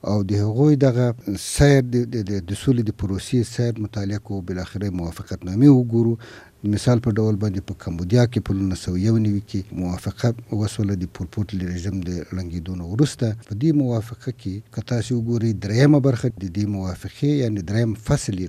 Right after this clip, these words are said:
ټول بشري حقونو ته وقف شوی دی. د دې شاته کوم علتونه موجود او کوم قوتونه موجود وو چې دغه خواوې یې دې ته مجبورې کړې چې بشري حقونه په خپله موافقتنامه کې ځای کړي؟ د دې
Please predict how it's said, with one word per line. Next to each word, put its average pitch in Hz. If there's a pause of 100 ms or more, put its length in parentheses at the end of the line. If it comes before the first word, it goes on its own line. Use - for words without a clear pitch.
(120)
ټول 160
بشري 113
حقونو 101
ته 92 (300)
وقف -
شوی 76
دی. - (380)
د 110 (140)
دې 160
شاته 127
کوم 185
علتونه 113
موجود 98
او 95
کوم 143
قوتونه 110
موجود 95
وو 131
چې 107 (400)
دغه 101 (200)
خواوې 113
یې 98
دې 104
ته -
مجبورې 90
کړې 135
چې 127 (460)
بشري 107
حقونه 107
په 104
خپله 90
موافقتنامه 87
کې -
ځای 76 (100)
کړي؟ 71 (600)
د 107 (120)
دې 151